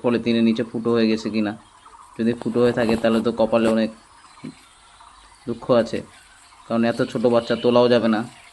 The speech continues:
আর যদি লিকেজ হয়ে থাকে তাহলে তো ওদিক দিয়ে বাচ্চা সব বেরিয়ে যাবে। উপরবেলা জানে কপালে যে কী আছে। দেখুন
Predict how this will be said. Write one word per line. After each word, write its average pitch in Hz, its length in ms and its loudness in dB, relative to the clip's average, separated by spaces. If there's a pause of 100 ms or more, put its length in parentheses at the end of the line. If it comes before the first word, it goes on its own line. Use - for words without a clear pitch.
আর 113 60 0 (100)
যদি 117 140 0 (160)
লিকেজ 117 300 0
হয়ে 123 160 0
থাকে 110 200 0
তাহলে 113 220 2
তো 117 100 0
ওদিক 113 220 0
দিয়ে 117 140 2
বাচ্চা 110 260 -2
সব 113 140 -2
বেরিয়ে 113 280 2
যাবে। 101 160 0 (3250)
উপরবেলা 120 440 2
জানে 117 200 0 (160)
কপালে 117 300 2 (180)
যে 117 120 -2
কী 120 100 0 (140)
আছে। 110 180 -4 (1600)
দেখুন 113 200 -2